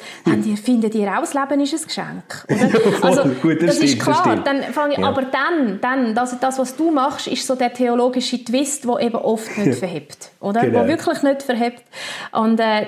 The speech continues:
Speaker 2: deine, deine Parodie ist, äh, leider sehr zutreffend gewesen.
Speaker 1: <laughs> Tut mir
Speaker 2: Leider
Speaker 1: leid.
Speaker 2: sehr
Speaker 1: Hey, aber
Speaker 2: zutreffend
Speaker 1: Sibel,
Speaker 2: gewesen.
Speaker 1: wir haben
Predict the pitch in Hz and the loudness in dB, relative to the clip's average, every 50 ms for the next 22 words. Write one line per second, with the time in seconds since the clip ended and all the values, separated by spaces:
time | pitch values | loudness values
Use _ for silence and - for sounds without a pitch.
0 | - - 240 233 226 220 220 220 214 220 226 220 220 214 214 220 214 214 202 208 | -6 -2 0 2 4 4 2 0 0 0 0 0 0 0 0 -2 0 0 0 0
1 | 214 208 214 214 214 - - 214 214 - - 208 202 190 - - 254 _ _ _ | 0 2 2 0 0 -2 -6 -6 -6 -6 -6 -4 -6 -6 -6 -10 -16 _ _ _
2 | - - - - - - - - - - - - 240 208 233 311 359 370 359 - | -18 -16 -16 -14 -16 -16 -14 -14 -16 -8 -2 0 2 2 2 2 2 2 2 2
3 | 285 269 285 285 - 277 277 285 285 285 277 277 277 - 294 285 - - - 254 | 2 2 2 0 0 0 -2 0 0 -2 -2 -2 -2 -2 -2 -2 -4 -4 -4 -2
4 | 220 98 92 - - - - 120 - 156 160 - 151 135 127 127 127 - 226 226 | -2 -2 -2 -4 -6 -6 -6 0 2 2 4 4 4 4 4 4 2 2 2 2
5 | 233 - 151 - - 180 180 180 208 - 185 190 175 185 143 127 139 151 160 165 | 2 4 2 2 2 2 2 2 2 2 2 2 2 2 2 2 2 2 2 0
6 | 170 165 165 151 | 2 0 0 0